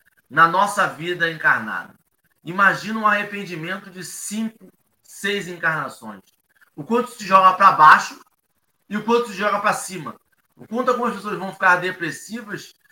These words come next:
e quanto algumas pessoas vão falar assim, "Eu preciso reparar isso." A gente tem esses dois extremos.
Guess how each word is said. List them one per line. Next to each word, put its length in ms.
e 80
quanto 200
algumas 180
pessoas 160
vão 40
falar 100
assim, 100
"Eu 60
preciso 240
reparar 560
isso." 320
A 80
gente 160
tem 100
esses 260
dois 220
extremos. 640